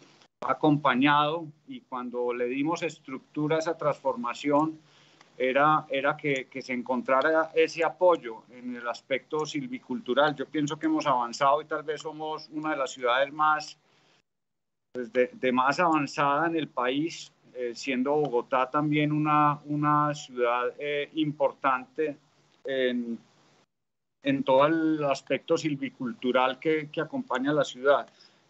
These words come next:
Pero de ahí, pues, empiezan a, a aparecer,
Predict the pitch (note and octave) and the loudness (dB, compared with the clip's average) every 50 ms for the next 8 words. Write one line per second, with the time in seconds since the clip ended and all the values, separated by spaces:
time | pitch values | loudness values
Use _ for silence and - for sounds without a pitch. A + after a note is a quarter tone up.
0 | _ - D3+ D3+ D#3 D#3+ E3 E3+ E3+ F3+ F3+ F#3 F3+ F3 F3 F#3 F3+ - E3+ D#3+ | _ -2 0 2 4 4 4 2 2 2 0 2 2 2 0 0 -2 -2 -4 -4
1 | D3+ D3+ D#3 C#3+ C3 - D3+ D3 D3 D#3+ E3 D#3+ D#3 D3+ D3 C#3 - - C3+ C#3 | -4 -4 -8 -10 -8 -6 -6 -4 -2 -2 0 0 0 0 0 -2 -4 -4 -6 -6
2 | C3+ - C#3 C#3 C#3 C3+ - D3+ D3+ D3+ D3+ D3+ D3+ D3 | -4 -4 -4 -4 -4 -4 -4 -2 0 0 0 0 -2 -4